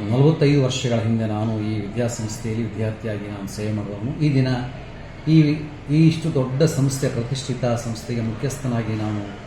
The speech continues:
ಆ, ನೇಮಕಗೊಂಡು ಇಲ್ಲಿ ಸೇವೆ ಮಾಡಬೇಕಾದ ಇದಕ್ಕೆ ಮುಖ್ಯ ಕಾರಣ ನನ್ನ ಶ್ರಮ ಜೀವನ, ನನ್ನಲ್ಲಿದ್ದಂತಹ ಒಂದು, ಆ, ಒಂದು ಶಿಸ್ತುಬದ್ಧ ಜೀವನ. ಅಷ್ಟು ಮಾತ್ರವಲ್ಲ, ಜೀವನದಲ್ಲಿ ಏನೋ ಸಾಧಿಸಬೇಕು ಎಂಬ ಒಂದು ಹುರುಪು, ಉತ್ಸಾಹ, ಉತ್ಸಾಹ, ಹುಮ್ಮಸ್ಸು.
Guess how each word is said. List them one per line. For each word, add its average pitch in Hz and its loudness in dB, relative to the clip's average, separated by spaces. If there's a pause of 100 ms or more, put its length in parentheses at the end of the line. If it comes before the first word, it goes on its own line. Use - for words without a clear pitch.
(580)
ಆ, 104 -6 (360)
ನೇಮಕಗೊಂಡು 120 4
ಇಲ್ಲಿ 110 -2
ಸೇವೆ 123 0
ಮಾಡಬೇಕಾದ 110 0
ಇದಕ್ಕೆ 104 -4
ಮುಖ್ಯ 110 -4
ಕಾರಣ 110 -4
ನನ್ನ 117 2
ಶ್ರಮ 117 -2 (100)
ಜೀವನ, 104 -4 (600)
ನನ್ನಲ್ಲಿದ್ದಂತಹ 113 0
ಒಂದು, 107 -2 (500)
ಆ, 98 -8 (500)
ಒಂದು 113 -2
ಶಿಸ್ತುಬದ್ಧ 131 0
ಜೀವನ. 107 -2
ಅಷ್ಟು 113 -4
ಮಾತ್ರವಲ್ಲ, 117 0
ಜೀವನದಲ್ಲಿ 131 2
ಏನೋ 127 2
ಸಾಧಿಸಬೇಕು 123 0
ಎಂಬ 123 0 (520)
ಒಂದು 127 0
ಹುರುಪು, 135 4
ಉತ್ಸಾಹ, 117 0
ಉತ್ಸಾಹ, 110 -4
ಹುಮ್ಮಸ್ಸು. 131 0